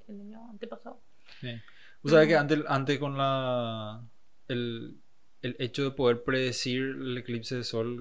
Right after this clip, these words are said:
Speaker 2: ya, ya tenían los españoles, tenían los mayas, ya tenían los, no sé, creo que los babilonios también tenían,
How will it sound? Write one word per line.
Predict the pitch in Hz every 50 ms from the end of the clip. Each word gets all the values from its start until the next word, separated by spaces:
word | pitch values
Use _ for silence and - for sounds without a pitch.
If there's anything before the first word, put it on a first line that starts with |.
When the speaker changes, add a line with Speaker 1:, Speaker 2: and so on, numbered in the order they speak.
| 120
Speaker 2:
ya, | 110 113 110 110
ya | 117 113 107
tenían | 110 107 107 104 107
los | 113 117
españoles, | 113 - 117 110 107 107 107 110 110 110 107 107
tenían | 107 107 104 107
los | 110 113 113
mayas, | 110 107 101 104 104 104 107 107 101
ya | 107 104
tenían | 104 104 104 104 107 107 107 110
los, | 110 110 110 110 107 107 107
no | 110 113 - - - - - - - 110
sé, | - - 110
creo | 110 110
que | 110 113
los | 113 110
babilonios | 110 110 110 107 110 107 110 110
también | 117 113 110 113
tenían, | 113 110 107 110 117